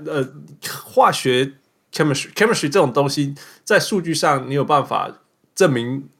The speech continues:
Speaker 2: 因为既然他是那么相信数据，你可以说，
Speaker 1: 嗯。
Speaker 2: 哎，化学效应也是很重要，你不能就是 plug and，plug and play 这样子。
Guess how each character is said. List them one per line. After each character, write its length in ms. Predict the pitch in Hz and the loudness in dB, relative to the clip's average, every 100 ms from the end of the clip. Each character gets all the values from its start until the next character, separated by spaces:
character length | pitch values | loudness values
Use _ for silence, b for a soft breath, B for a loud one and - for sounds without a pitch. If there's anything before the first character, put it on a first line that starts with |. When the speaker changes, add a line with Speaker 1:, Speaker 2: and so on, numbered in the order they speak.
| _ _ | _ _
Speaker 2:
因 100 | 214 | -2
为 40 | |
既 140 | 170 254 | 2 2
然 140 | 143 | 4
他 100 | 143 | 2
是 120 | 143 | 0
那 60 | 175 | -2
么 60 | 135 | 0
相 180 | 135 | 0
信 100 | 131 | 0
数 180 | 131 131 | -4 -6
据， 180 | 107 127 | -8 -10
你 60 | 131 139 | -6 -2
可 80 | |
以 100 | 175 | 0
说， 220 | 127 135 139 | 0 0 -2
Speaker 1:
嗯。 60 | |
Speaker 2:
哎， 180 | 131 117 - | -2 -2 0
化 120 | 139 | 0
学 140 | 123 | 0
效 200 | 113 123 | 0 2
应 100 | 120 | 2
也 100 | 107 | -2
是 100 | 101 | -8
很 160 | 107 98 | -8 -8
重 200 | 101 98 | -8 -6
要， 100 | 95 | -8
你 80 | 95 | -8
不 100 | 127 | -4
能 140 | 107 | -4
就 100 | 113 | -4
是 200 | 107 113 107 B B B B - | -8 -8 -10 B B B B -2
plug 180 | 127 117 | -2 0
and，plug 420 | 123 - - 123 | -4 -4 -2 0
and 140 | 117 | -2
play 220 | 107 113 98 | -4 -2 -2
这 100 | 107 | -6
样 140 | 98 | -8
子。 160 | - | -14